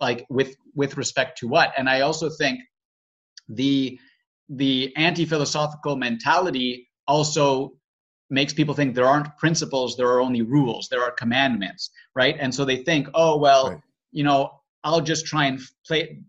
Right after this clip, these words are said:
Speaker 1: like, these are the rules of how to be a good parent, and if I learn them, I'll just apply them." But no, it's much more complex. When you have actual principles, each situation is different, and you have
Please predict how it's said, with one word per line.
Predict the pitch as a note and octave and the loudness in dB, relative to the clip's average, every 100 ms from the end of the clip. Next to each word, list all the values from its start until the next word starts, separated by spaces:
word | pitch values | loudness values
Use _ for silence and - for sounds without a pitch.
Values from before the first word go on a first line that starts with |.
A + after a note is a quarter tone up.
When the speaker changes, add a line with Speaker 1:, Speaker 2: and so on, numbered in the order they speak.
| _ | _
Speaker 1:
like, | C#3+ C#3+ | -4 -2
these | A#2+ D#3+ | 2 4
are | D3+ | 4
the | C3 | 2
rules | A#2 C3 F3 F#3 E3+ | 2 4 6 6 4
of | D3 | 0
how | C3+ | 0
to | B2+ | 0
be | A#2+ B2+ | 0 -4
a | |
good | A#2+ A#2+ - | -2 -4 -2
parent, | D3+ C#3+ A#2 A#2+ | 2 2 0 -4
and | B2 | -6
if | A#2+ | -2
I | A#2+ | -2
learn | A2+ C#3+ D3+ | 0 0 0
them, | B2+ A#2 | -2 -2
I'll | A#2+ A#2 A2 | -2 -6 -10
just | A#2+ - | -16 -16
apply | _ D3 D3 | _ 0 2
them." | B2+ G2+ G2 _ _ | 2 -2 -8 _ _
But | C#3+ | 0
no, | F#3 D3 | 2 0
it's | C3 | -2
much | C#3 D3 | -6 -4
more | D3+ | -6
complex. | C#3+ B2+ A#2+ F3 - | -6 -8 -2 -2 -2
When | B2+ | -6
you | C#3 | 0
have | F3 | 2
actual | D3+ D3 - A2+ - | 0 -2 -8 -12 -4
principles, | E3 E3 D3+ G#2+ G#2 - - _ | -2 -2 -6 -6 -6 -10 -16 _
each | G3+ G3+ - | -4 -4 -4
situation | D#3+ D3+ D3+ D3+ C3 | -4 -2 -2 -2 -4
is | A2 | 0
different, | E3+ F3 A#2+ | -2 0 -2
and | B2+ | -2
you | C3 | 0
have | C3 | -2